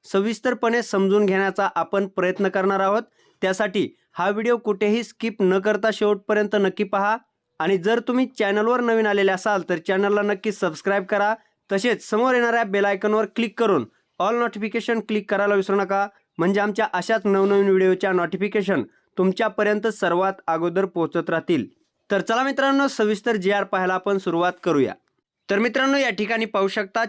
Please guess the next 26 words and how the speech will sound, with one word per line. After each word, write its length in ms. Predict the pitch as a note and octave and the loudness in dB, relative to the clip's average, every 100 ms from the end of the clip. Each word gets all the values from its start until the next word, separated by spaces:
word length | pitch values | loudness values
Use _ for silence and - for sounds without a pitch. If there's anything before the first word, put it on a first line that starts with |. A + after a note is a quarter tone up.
| - | -4
छत्रपती 480 | G3+ G#3+ G3+ A3 A#3+ | -4 -2 -2 -2 -4
संभाजीनगर 680 | - F#3+ F#3 G3 G#3 G#3 | -2 0 2 2 2 2
व 140 | F#3+ E3+ - | 2 0 0
अमरावती 520 | D#3 F#3 G3+ G#3 A#3 | -2 0 2 0 0
विभागातील 580 | G#3 F3 F3+ F3+ G3+ G3 | 0 0 0 -2 -2 -4
सर्व, 400 | - F#3 G3 E3 - _ _ _ | -2 0 2 0 -4 _ _ _
तसेच 340 | F#3 F#3+ A#3 G#3+ | -2 0 0 2
नागपूर 460 | F3+ F3+ F3+ A#3 | 2 0 -4 -4
विभागातील 600 | A3+ G#3 G3 G3 G3 G#3+ G3+ | 0 2 2 0 0 0 2
वर्धा 380 | F3+ F3+ F#3 | 2 0 0
जिल्ह्यातील 500 | G3 G3+ G#3 G3+ G3 A#2+ - _ _ - | -2 -2 -2 -2 -2 -2 -8 _ _ -4
एपीएल 440 | F3+ F#3 A3 F#3+ | -2 -2 0 0
म्हणजेच 420 | D#3+ E3+ F#3+ G#3+ | 0 0 0 -2
केशरी 380 | - F#3+ E3+ G#3 | -4 -4 -2 -4
शिधापत्रिकाधारक 920 | G#3 G3 G3 G3+ F#3+ F#3+ G3 F3+ F#3+ | -2 -2 -2 -2 -2 -2 0 0 -2
शेतकऱ्यांना 640 | - F#3 - F3+ F3+ F#3 F#3 - | -2 -4 -2 0 2 2 0 -4
अन्नधान्याऐवजी 1000 | D#3 F#3 F3+ F3 F#3 F#3 F#3 G3 E3 G#2+ - _ _ | 0 0 0 0 2 2 2 2 0 -2 -6 _ _
थेट 260 | G#3+ G#3 D#3 | -4 -2 0
रोख 280 | F#3+ G3 | 0 0
रक्कम 420 | G3 G3 F#3+ G#3+ G3 | 0 0 0 -2 0
हस्तांतरण 640 | F3 - F#3+ F#3+ G3+ G3+ | -4 -2 -2 0 2 2
योजनेकरिता 680 | F3+ E3+ F#3 F#3 G3 F#3+ D#3+ | 2 2 0 2 0 0 0
नवीन 360 | D#3 F#3 A3+ | 0 2 2
लेखाशीर्ष 600 | A3 G3 G3 F#3+ G3+ G3 | 0 0 0 -2 -2 -2
मंजूर 340 | F3+ E3 E3+ F3 | 0 2 2 0
करण्याबाबत 760 | E3+ E3 F3 F3 G3 D#3+ - | 0 0 2 2 0 -2 -4